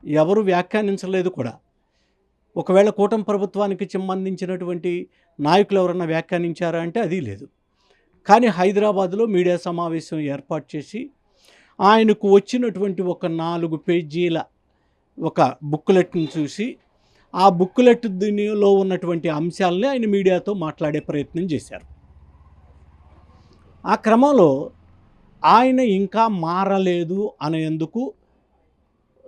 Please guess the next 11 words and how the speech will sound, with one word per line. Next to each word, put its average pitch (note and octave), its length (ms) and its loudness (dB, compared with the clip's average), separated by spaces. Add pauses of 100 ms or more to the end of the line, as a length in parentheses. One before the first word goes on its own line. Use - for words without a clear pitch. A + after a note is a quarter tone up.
(160)
రెండు F#3 220 2
మూడు F#3 220 4
రోజుల F3 280 2
కిందట E3 340 -2
పోసాని D#3 500 -4
కృష్ణమురళి D3 720 -4 (640)
హైదరాబాద్లో D3+ 800 2
ఏర్పాటు D3+ 440 0
చేసిన C#3+ 320 -4
మీడియా C#3+ 300 -2
సమావేశంలోనే, C#3 1040 -4